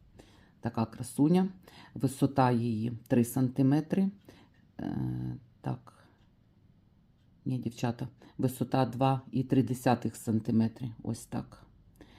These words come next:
І ширина два з половиною сантиметри. Так вона виглядає з внутрішньої сторони, будь ласка. Розмір каблучки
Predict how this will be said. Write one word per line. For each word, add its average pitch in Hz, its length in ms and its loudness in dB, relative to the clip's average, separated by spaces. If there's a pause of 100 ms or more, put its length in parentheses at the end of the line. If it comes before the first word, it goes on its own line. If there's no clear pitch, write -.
(340)
І 123 280 2
ширина 135 640 2
два 131 280 0
з - 120 -12
половиною 123 720 4 (680)
сантиметри. 120 840 0 (840)
Так 123 200 0
вона 120 200 6
виглядає 120 680 0
з 117 100 -6
внутрішньої 120 800 2
сторони, 127 560 -4 (100)
будь 175 160 -4
ласка. 170 380 -4 (2750)
Розмір 135 440 2
каблучки 123 640 -2